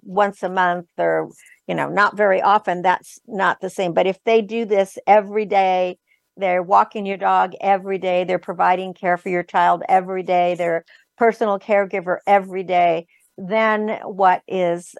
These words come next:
um, recommended is a week's pay. And if you want to show your appreciation for other personal service providers, like a hairstylist or a manicurist, again,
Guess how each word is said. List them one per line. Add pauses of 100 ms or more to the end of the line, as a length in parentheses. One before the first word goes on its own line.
um,
recommended
is
a
week's (160)
pay. (840)
And
if
you
want
to
show
your
appreciation
for
other
personal
service
providers,
like (440)
a
hairstylist
or
a
manicurist, (420)
again,